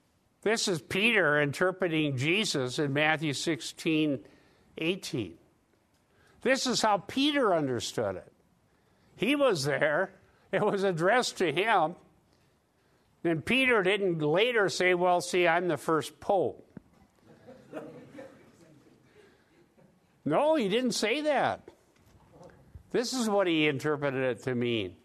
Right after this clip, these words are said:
Christ is the chief cornerstone, and we, the church, are built up upon that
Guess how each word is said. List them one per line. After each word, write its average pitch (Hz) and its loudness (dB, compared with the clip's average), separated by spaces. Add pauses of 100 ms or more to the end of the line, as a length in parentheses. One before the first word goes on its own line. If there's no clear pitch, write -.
(880)
Christ 170 -2
is 143 -4
the 147 -4
chief 156 -4 (140)
cornerstone, 160 -2
and 127 -6
we, 156 0
the 123 -6
church, 165 -4
are 131 -2
built 131 -2
up 156 -4
upon 143 0
that 123 0